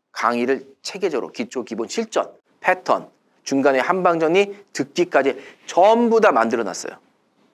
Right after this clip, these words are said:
그래서 그 책과 함께 제가 내준 숙제와 함께 한번 해보자. 그럼 여러분 영어 늘 수 있습니다. 그리고 나서 학원에 오셔가지고 천안, 동탄, 강남에 있다면은 학원,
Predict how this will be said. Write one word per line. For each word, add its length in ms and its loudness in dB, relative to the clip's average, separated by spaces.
그래서 220 -2
그 320 0
책과 420 0
함께 640 2
제가 260 0
내준 240 -2
숙제와 380 -2
함께 400 -4
한번 240 -12
해보자. 540 -2
그럼 160 -8
여러분 340 -4
영어 300 -6
늘 140 0
수 160 -4
있습니다. 500 -12
그리고 240 4
나서 540 4
학원에 320 0
오셔가지고 420 -4
천안, 300 -2
동탄, 380 -2
강남에 420 4
있다면은 440 0
학원, 340 0